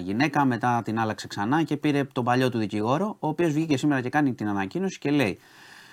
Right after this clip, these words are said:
ότι ο πελάτης του τον έχει εξουσιοδοτήσει να πει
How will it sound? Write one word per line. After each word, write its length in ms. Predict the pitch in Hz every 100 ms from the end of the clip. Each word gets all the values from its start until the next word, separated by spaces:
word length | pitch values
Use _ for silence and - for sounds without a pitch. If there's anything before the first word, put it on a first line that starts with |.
| - -
ότι 220 | 113 110
ο 40 |
πελάτης 440 | 98 104 151 - -
του 200 | 226 233 _ _ _ -
τον 160 | 127
έχει 160 | 135 131
εξουσιοδοτήσει 880 | - - - 110 101 98 170 180 196
να 160 | 147
πει 280 | - 156 220